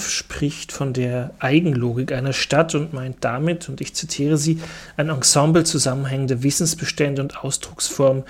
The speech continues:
durch die sich Städte zu spezifischen Sinnprovinzen verdichten." Zitat Ende. Hat sich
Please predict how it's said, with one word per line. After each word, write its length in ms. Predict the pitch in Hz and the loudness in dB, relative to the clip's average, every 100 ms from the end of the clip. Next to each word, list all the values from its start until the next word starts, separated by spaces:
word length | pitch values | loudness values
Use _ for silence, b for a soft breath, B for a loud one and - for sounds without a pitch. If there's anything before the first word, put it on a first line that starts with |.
| B B B | B B B
durch 120 | - - | -6 -2
die 120 | 131 | 0
sich 220 | 135 - | 0 0
Städte 520 | - 139 147 - 156 156 B B B | 0 2 2 2 0 0 B B B
zu 160 | - 143 | -4 -4
spezifischen 560 | - 131 - 143 139 | -2 0 2 2 0
Sinnprovinzen 840 | 127 147 165 165 151 131 131 - 127 | 4 6 4 4 2 2 4 2 2
verdichten." 1040 | - 123 - 143 - - - 117 113 131 _ | -4 -4 0 0 0 -8 -6 -8 -8 -12 _
Zitat 580 | - 139 - - 127 - | -6 -6 -4 -6 -8 -6
Ende. 340 | 131 131 131 120 B B B B B - | -2 2 2 0 B B B B B -2
Hat 180 | 160 | -2
sich 420 | 160 165 160 - | 2 0 0 -8